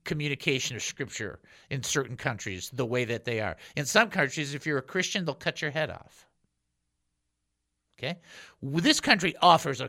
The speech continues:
tremendous opportunity. Unfortunately, in that tremendous opportunity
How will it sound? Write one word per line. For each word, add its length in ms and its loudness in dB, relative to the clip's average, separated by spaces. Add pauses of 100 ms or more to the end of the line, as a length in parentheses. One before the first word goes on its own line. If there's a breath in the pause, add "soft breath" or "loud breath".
(120)
tremendous 1120 4
opportunity. 760 -6 (220 loud breath)
Unfortunately, 680 0 (240 loud breath)
in 240 6
that 280 8
tremendous 440 -2
opportunity 720 0